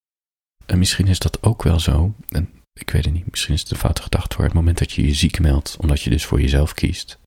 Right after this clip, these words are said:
omdat je dus ergens heel veel last van hebt, werkdruk, whatever, dingen misschien uit de privésfeer die je meeneemt naar je werk. Dat is dat je anderen niet wil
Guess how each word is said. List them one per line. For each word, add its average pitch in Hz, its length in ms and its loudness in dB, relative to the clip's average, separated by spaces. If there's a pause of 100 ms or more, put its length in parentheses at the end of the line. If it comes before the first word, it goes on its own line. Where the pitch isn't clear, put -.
(400)
omdat - 220 -6
je - 80 -4
dus - 120 -2
ergens 71 260 2
heel 71 100 2
veel - 160 0
last - 200 2
van - 140 0
hebt, - 300 -2 (140)
werkdruk, - 640 -2 (240)
whatever, 76 520 0 (760)
dingen 69 220 0
misschien - 260 -2
uit 69 80 2
de - 80 -8
privésfeer 71 680 0
die 76 120 0
je 76 80 0
meeneemt 71 380 2
naar 69 100 2
je 71 100 2
werk. 78 340 -4 (3500)
Dat - 180 -4
is - 160 -2
dat - 140 -2
je - 80 0
anderen 92 340 2
niet 92 180 0
wil 76 340 2